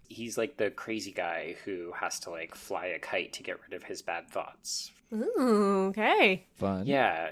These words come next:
Speaker 1: so it's a series of wacky incidents because, of course, it's Dickens, so it's every different character is, like, a separate adventure and they all come together in the end, but it's very much about a boy who is born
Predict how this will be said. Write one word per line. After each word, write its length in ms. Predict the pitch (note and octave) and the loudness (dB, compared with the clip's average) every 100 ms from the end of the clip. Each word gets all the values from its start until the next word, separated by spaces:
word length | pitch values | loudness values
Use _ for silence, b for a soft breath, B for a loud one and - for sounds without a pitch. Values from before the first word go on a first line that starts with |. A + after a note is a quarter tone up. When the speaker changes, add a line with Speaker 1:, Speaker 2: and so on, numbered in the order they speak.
| - - | -6 0
Speaker 1:
so 460 | - C3+ B2 A#2+ | 6 8 6 2
it's 180 | - C#3 | -2 0
a 60 | C3 | 0
series 480 | - E3 D#3+ D3 B2+ | 2 2 2 2 4
of 260 | A#2 F#2+ - G#2 G2 | 4 2 -6 -12 0
wacky 560 | G#2 G#2 - G2+ G2 - | 2 2 -2 -6 -4 -4
incidents 480 | G#2+ G2 E2+ F2 E2+ | -4 -4 -6 -6 -10
because, 260 | - G2 | -10 -8
of 80 | G2 | -6
course, 220 | - - | -4 -2
it's 180 | G2 - | -4 -6
Dickens, 480 | - F#2+ F2+ E2+ - | -4 -4 -6 -8 -6
so 380 | F#2 E2 E2+ E2+ | -4 -4 -6 -6
it's 400 | G2+ F2 - - - | -6 -6 -8 -8 -2
every 680 | G#2 F#2+ F#2 F2 E2+ E2+ E2+ - | -2 -2 -4 -6 -8 -10 -12 -2
different 280 | G#2 G2 F#2+ | -2 -2 -2
character 400 | G2 F2+ F2+ E2+ | 0 0 -2 -4
is, 140 | E2 | -4
like, 140 | D#2+ F#2 | -6 -4
a 40 | |
separate 360 | - - G2+ F2+ | -4 -2 -2 -2
adventure 440 | F2+ F2 E2+ F2+ | -4 -6 -4 -6
and 120 | E2 | -6
they 80 | E2 | -4
all 140 | E2 F2 | -2 -2
come 180 | F#2+ | -4
together 340 | E2+ F2 F2 E2+ | -8 -8 -8 -8
in 100 | E2+ | -8
the 120 | E2+ - | -10 -6
end, 400 | F#2 E2+ E2 - | -6 -6 -10 -6
but 220 | F#2 E2 - B B B | -2 -2 -6 B B B
it's 160 | - | -2
very 280 | F#2 G#2 G#2 | 4 6 6
much 240 | F#2+ F#2 - | 4 2 0
about 380 | G#2+ F2+ F2 F2 | -2 0 0 -4
a 240 | - F2+ F2+ _ - | -6 -8 -10 _ -8
boy 520 | F#2 F#2+ F2+ F#2 F#2 - | -4 -2 -2 -6 -8 -6
who 520 | G#2 F#2 F2 E2+ E2+ - | -4 -2 -4 -6 -8 -8
is 240 | - F#2+ - | -8 -6 -8
born 500 | - F#2 F#2 F2+ | -4 -4 -2 -4